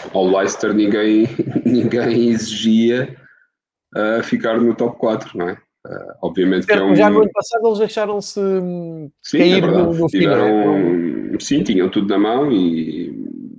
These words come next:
Speaker 1: não estranhei a derrota em casa co-, em casa do Chelsea. Ah, estranhei sim, foi, foi a, a, a, portanto, a, a derrota em casa contra o Tottenham e sobretudo pelo número de...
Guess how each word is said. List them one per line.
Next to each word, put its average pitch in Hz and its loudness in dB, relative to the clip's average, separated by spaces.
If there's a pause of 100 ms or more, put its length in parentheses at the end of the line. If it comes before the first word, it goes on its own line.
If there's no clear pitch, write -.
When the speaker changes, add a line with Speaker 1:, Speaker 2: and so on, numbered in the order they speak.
(160)
Speaker 1:
não 107 2
estranhei 110 2
a 107 2
derrota 98 0
em 95 0
casa 95 -2
co-, 92 -2
em 95 2
casa 95 0
do 95 -2
Chelsea. - -6 (1400)
Ah, 101 0
estranhei 113 0
sim, 127 2
foi, 123 2
foi 113 2
a, 95 0
a, 85 -2
a, - -8
portanto, - -8
a, 87 -4
a - -6
derrota 95 -2
em 95 0
casa 98 -2
contra 95 -2
o 92 0
Tottenham 117 0
e 104 0
sobretudo 101 -6
pelo 98 2
número 98 0
de... - -12